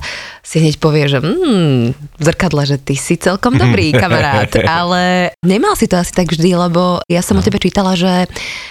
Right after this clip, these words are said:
Speaker 1: keď si mal okolo sedemnásť, alebo možno
Speaker 2: No.
Speaker 1: keď si bol v tom
Speaker 2: No.
Speaker 1: pubertálnom veku, tak si mal nejaké to kilečko navyše?
Speaker 2: No, bylo to do patnácti let, do patnácti let jsem byl obézní, tlustej.
Speaker 1: Vyslovene, že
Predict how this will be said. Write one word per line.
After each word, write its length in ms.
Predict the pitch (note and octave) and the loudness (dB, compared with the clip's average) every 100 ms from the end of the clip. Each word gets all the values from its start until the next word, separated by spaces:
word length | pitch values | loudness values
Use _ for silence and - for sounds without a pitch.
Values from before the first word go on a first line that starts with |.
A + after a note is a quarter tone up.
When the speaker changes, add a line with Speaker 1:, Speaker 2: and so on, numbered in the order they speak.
| - | -6
Speaker 1:
keď 120 | - - | -4 -4
si 320 | - - F3 E3+ D#3 D#3+ | -8 -2 0 2 2 0
mal 160 | D#3+ E3 | 0 -2
okolo 240 | F3+ E3 | -2 -2
sedemnásť, 560 | - E3 A#3+ C#4 C4 F3 | 0 0 2 0 0 0
alebo 240 | D3 D3+ | 0 0
možno 240 | D3+ D#3 D#3 | 0 0 0
Speaker 2:
No. 40 | |
Speaker 1:
keď 80 | - | 0
si 60 | E3 | 0
bol 80 | D3+ | 0
v 80 | - | 0
tom 80 | D3+ | -2
Speaker 2:
No. 80 | |
Speaker 1:
pubertálnom 480 | - E3 - F3 F3 | 0 0 0 0 2
veku, 320 | D#3 D3 G#3+ G#3+ - - - | 0 0 -2 -2 -6 -10 -4
tak 240 | D#3+ E3+ - - | -2 -2 -4 -10
si 240 | - F3+ | -4 -2
mal 320 | C#3+ D3+ C4 | 0 0 2
nejaké 240 | C4+ F#3 G3 | 0 0 -2
to 80 | |
kilečko 400 | E3 E3+ E3 - | 0 -2 0 0
navyše? 480 | F#3 E3 D#3+ - F#3+ - - | 0 2 0 0 -2 -4 -2
Speaker 2:
No, 240 | F2+ F2+ A2+ | 0 2 0
bylo 120 | B2 | 0
to 100 | B2 | 0
do 40 | A#2+ | -2
patnácti 440 | A#2+ B2+ B2 - | -2 -2 -2 -2
let, 240 | E2+ G2+ G#2 | -2 -2 -2
do 80 | G2 | -4
patnácti 380 | - A2 G2+ G#2 | -2 -2 -2 -4
let 120 | G#2+ | -2
jsem 160 | G#2+ G2+ | -2 0
byl 240 | G2+ G2 | 0 -2
obézní, 800 | - F2+ F2 F2+ F2+ F2+ F2 F2 F2 | -2 0 0 0 0 0 0 -2 -6
tlustej. 560 | - - - D2+ D2+ | -8 -4 -2 -2 -2
Speaker 1:
Vyslovene, 400 | A3 - B3+ G#3 | -2 0 0 0
že 180 | F#3+ G3 | 0 -2